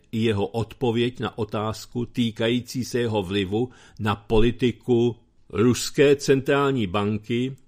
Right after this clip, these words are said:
během poslední tiskové konference. Uvedené indikuje, že ani prezident Putin není v pozici plně rozhodovat o věcech týkajících se národního zájmu Ruska a očištění společnosti od páté kolony.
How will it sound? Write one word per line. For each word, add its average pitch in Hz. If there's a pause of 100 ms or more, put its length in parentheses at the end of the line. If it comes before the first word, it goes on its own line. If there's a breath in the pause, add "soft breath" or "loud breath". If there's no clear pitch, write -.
(220)
během 110
poslední 113
tiskové 113
konference. 92 (1080)
Uvedené 143
indikuje, 110 (120)
že 123
ani 131
prezident 127
Putin 131
není 123
v -
pozici 123
plně 139
rozhodovat 113
o 110
věcech 107
týkajících 113
se 104
národního 110
zájmu 107
Ruska 98 (500 loud breath)
a 120
očištění 143
společnosti 113
od 113
páté 107
kolony. 117